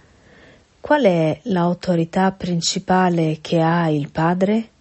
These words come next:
Quale ne è il segno? Risposta. L'autorità principale che ha il Padre è l'autorità di questa conoscenza.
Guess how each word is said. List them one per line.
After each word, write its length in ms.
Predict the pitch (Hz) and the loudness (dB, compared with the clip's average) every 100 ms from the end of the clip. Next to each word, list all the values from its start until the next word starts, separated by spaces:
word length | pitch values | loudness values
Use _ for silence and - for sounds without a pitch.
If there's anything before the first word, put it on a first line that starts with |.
| _ _ - | _ _ -6
Quale 340 | 185 170 165 | 0 2 2
ne 200 | 160 160 | 0 0
è 60 | 175 | 0
il 200 | 151 151 | 0 -4
segno? 640 | - 143 147 190 220 240 - _ _ _ _ _ _ _ _ _ - | -4 -2 0 2 2 0 -8 _ _ _ _ _ _ _ _ _ -6
Risposta. 800 | 190 170 - 143 143 - 185 254 - _ _ _ _ - - - - - - - | -2 -2 -2 -2 -2 -2 -2 -2 -6 _ _ _ _ -20 -20 -20 -20 -20 -20 -6
L'autorità 640 | 214 208 214 226 226 277 | 0 0 2 -2 0 0
principale 840 | 277 220 190 - 190 170 151 147 151 | -2 -2 -2 -2 -4 -4 -4 -4 -6
che 200 | - 151 | -4 -2
ha 200 | 170 190 | 0 0
il 180 | 160 | 0
Padre 680 | 156 156 143 139 - 139 196 _ - - - _ | -4 -6 -6 -6 -8 -8 -8 _ -20 -20 -20 _
è 240 | - 226 185 | -2 2 4
l'autorità 720 | 180 175 - 220 285 - 156 | 4 0 0 0 0 0 -2
di 140 | 185 | -2
questa 400 | 240 - 156 - | -4 -4 -4 -4
conoscenza. 840 | 226 160 135 - 247 208 160 - | -2 -2 -4 -2 0 0 -2 -6